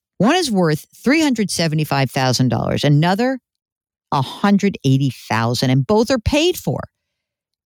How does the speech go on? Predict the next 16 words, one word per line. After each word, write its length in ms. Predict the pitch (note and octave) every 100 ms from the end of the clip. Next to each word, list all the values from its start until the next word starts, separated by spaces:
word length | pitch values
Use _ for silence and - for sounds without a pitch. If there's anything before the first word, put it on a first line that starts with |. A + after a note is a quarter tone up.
| _
Monthly 340 | E3+ A#3 E4+ F4
expenses, 640 | - - D3+ C#3+ D#3 D3
forty-five 540 | - E3 F3 - D#3+ D#3
hundred 320 | C#3+ D3+ C3
dollars 520 | B2+ C3 G1+ G1+ -
a 80 | B2+
month. 220 | F2+ - _ - _ C#3+
All 80 | C#3
right, 260 | F3 C3+ -
that's 200 | F3 -
good. 280 | - E3+ G#3 _ _ _ _ -
Will 540 | D3+ D#3+ G#3 A#3+ D#4 F4
and 280 | - E3+ D#3+
estate 420 | C#3 - F3+ G3+
planning 420 | - E3 D#3+ D#3+ D3+
done. 300 | C3+ -